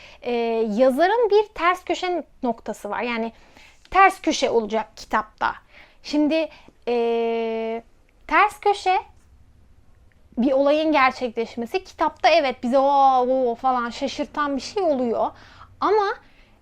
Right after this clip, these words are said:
yazarın her kitabında ters köşe olacak hissiyatı vermesi de zaten karakterlerden, e, herhangi biri bize ihanet edecek. O yüzden hani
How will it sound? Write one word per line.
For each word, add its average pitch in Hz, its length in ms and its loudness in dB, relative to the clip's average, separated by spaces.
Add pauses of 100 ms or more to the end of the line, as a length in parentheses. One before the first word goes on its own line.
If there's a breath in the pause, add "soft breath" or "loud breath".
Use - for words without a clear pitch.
yazarın 269 460 0
her 415 340 0
kitabında 269 600 0
ters 277 400 -2
köşe - 260 -4
olacak 240 500 -2
hissiyatı 233 720 -6
vermesi 233 520 -2
de 302 80 6 (440 soft breath)
zaten 403 420 2
karakterlerden, 359 920 0 (400 soft breath)
e, 262 340 -4 (440)
herhangi 392 540 4
biri 262 240 -2
bize 285 180 0
ihanet 302 500 -2
edecek. 415 500 -2 (220 soft breath)
O 403 160 2
yüzden 381 460 0 (240)
hani 311 300 -2